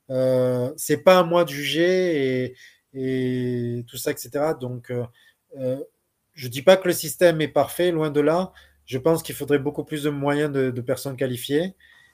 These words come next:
Il faudrait peut-être nous laisser plus de temps, mais c'est vrai que la fenêtre, le calendrier est tellement court, parce que je peux te dire que, voilà, à partir, on nous dit,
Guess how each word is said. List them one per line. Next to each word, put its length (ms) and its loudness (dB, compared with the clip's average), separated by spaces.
Il 80 -10
faudrait 320 4
peut-être 320 2
nous 100 -6
laisser 280 -2
plus 320 -10
de 80 -2
temps, 260 0
mais 120 -4
c'est 160 -6
vrai 180 2
que 100 -4
la 80 2
fenêtre, 640 0
le 60 0
calendrier 440 -2
est 240 0
tellement 680 4
court, 360 -2
parce 120 -8
que 180 2
je 100 -6
peux 120 -4
te 120 -8
dire 400 -2
que, 80 2
voilà, 380 4
à 60 4
partir, 340 -6
on 40 -8
nous 140 -6
dit, 180 -4